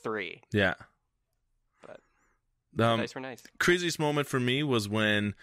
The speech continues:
Speaker 2: uh, Zippy failed to kill Carmine on the ship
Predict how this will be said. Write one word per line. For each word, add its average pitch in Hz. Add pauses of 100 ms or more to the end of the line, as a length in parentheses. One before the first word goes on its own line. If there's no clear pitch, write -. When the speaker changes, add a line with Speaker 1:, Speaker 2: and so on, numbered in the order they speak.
(400)
Speaker 2:
uh, 98 (100)
Zippy 117 (140)
failed 123
to 113
kill 120
Carmine 104
on 101
the 98
ship -